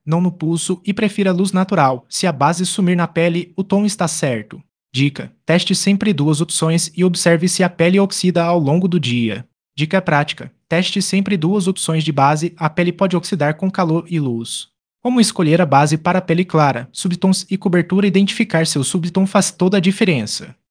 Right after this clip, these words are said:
Veias azuladas indicam subtom frio, esverdeadas, quente, se for difícil definir, provavelmente neutro.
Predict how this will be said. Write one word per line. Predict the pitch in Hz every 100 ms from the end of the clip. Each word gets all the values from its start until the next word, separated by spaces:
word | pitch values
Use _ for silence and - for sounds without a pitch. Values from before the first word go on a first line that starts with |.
| _ -
Veias | 147 151
azuladas | 151 160 156 139 131 123
indicam | 139 180 190
subtom | - 202 175 190
frio, | - 170 175 185 -
esverdeadas, | 175 170 196 170 135 117 117 - _
quente, | - 180 180 190
se | - 202
for | - 160
difícil | 160 180 190 202
definir, | 190 196 190 160 160
provavelmente | - 220 202 196 196 190 190
neutro. | 143 110 - 80